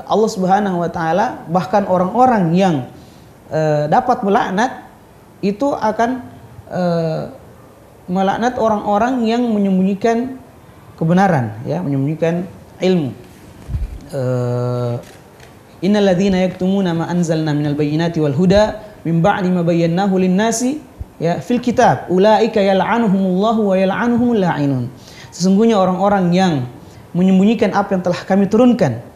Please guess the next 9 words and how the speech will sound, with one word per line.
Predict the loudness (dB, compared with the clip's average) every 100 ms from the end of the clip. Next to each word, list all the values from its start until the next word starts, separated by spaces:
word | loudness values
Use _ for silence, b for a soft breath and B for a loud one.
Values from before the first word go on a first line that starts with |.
| -20 -12 -2
berupa | -2 2 2 2 0 -6
penjelasan, | 0 2 4 4 0 0 0 0 -2 -6
penjelasan | 0 0 0 0
dan | -2
petunjuk-petunjuk | -6 -4 0 0 -2 -4 -2 0
dalam | 2 2
Alkitab, | 0 -4 2 2 2
dalam | 0 0
Al-Quran. | -2 0 0 0